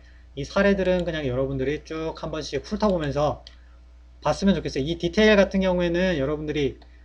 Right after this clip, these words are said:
어, 또 다른 데서 이런 걸 보고 이야기가 뭐 사실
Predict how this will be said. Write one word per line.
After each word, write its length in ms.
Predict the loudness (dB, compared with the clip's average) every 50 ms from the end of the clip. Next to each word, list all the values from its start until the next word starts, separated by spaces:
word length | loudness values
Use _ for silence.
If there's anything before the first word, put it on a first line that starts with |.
| -20 -20 -20 -16 -10
어, 360 | -8 -6 -6 -6 -6 -8 -10 -14 -18 -20 -20 -20 -20 -6 -2
또 140 | 0 0 0
다른 360 | 0 0 2 4 6 6 6
데서 260 | 4 4 4 4 4
이런 180 | 4 4 2 2
걸 160 | 0 -2 -2
보고 560 | -4 -4 -4 0 2 4 6 6 6 4 2
이야기가 1120 | 0 -2 0 2 4 4 4 2 2 2 0 2 2 2 0 -2 -2 -2 -2 -2 -4 -6 -6
뭐 200 | -8 -8 -8 -8
사실 420 | -12 -12 -10 -6 -6 -4 -6 -6